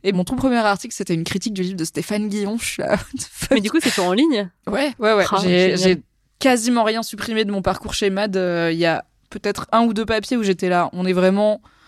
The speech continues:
Speaker 1: en termes limite politique, genre, je dis des trucs avec
Speaker 2: Mhm.
Speaker 1: lesquels je suis vraiment plus en accord et je suis tout à fait dans la vibe de, en fait, on change, on grandit et des fois, on dit des trucs et après, on apprend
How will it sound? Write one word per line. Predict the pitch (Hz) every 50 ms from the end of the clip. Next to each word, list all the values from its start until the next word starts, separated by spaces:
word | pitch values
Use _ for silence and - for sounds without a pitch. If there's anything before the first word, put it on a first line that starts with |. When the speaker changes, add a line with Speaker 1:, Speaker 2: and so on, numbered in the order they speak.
| _ _ _ _ _ _ -
Speaker 1:
en | 190 190
termes | 180 - 202 202 202 196 190 - -
limite | - 185 196 185 208 202 180
politique, | - - 214 208 202 185 - - 226 208
genre, | 180 185 175 151
je | - 165
dis | 185 190 226
des | 208 214 214
trucs | - - - 233 226 226 - 202
avec | - 175 175
Speaker 2:
Mhm. | 185 185
Speaker 1:
lesquels | 180 190 190
je | 185
suis | - 175
vraiment | 180 185 190 196 190
plus | - 226
en | 202 196 190
accord | 185 185 - 208 202 214 220 - -
et | - 190 175
je | -
suis | - - 180
tout | 180 - - 269 -
à | 277 247 233
fait | - 262
dans | 226 214
la | 196 190 185
vibe | 180 202 214 220 202 196
de, | 175 175 165 165 160 160 -
en | - 165
fait, | 160 220 208 226
on | 208
change, | - - 202 196 196 190 -
on | - 185
grandit | 180 175 180 196 202 190 190 196 -
et | 180
des | 180 170
fois, | - 220 202
on | 202
dit | 185 196
des | 185 196
trucs | 190 - - 226 220 -
et | 156
après, | - - - 208
on | 196 175
apprend | 165 165 - - - 180